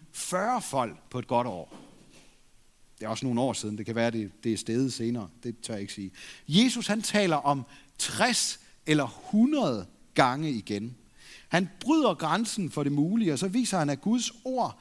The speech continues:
kan få frugter frem i et menneske, ingen troede var muligt.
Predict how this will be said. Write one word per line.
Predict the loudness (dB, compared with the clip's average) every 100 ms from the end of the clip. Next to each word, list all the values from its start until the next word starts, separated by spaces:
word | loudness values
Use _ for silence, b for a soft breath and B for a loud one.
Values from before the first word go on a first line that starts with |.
| B B -6
kan | -4
få | -2 -6
frugter | -2 -4 -4 -10
frem | -2 0 0
i |
et | 0
menneske, | 2 2 2 -2 -6 -8 b b b b
ingen | 4 6 2 -4 -6
troede | -10 -6 -2 -2 -4 -4
var | -2
muligt. | -2 -4 -8 -10 -14 -16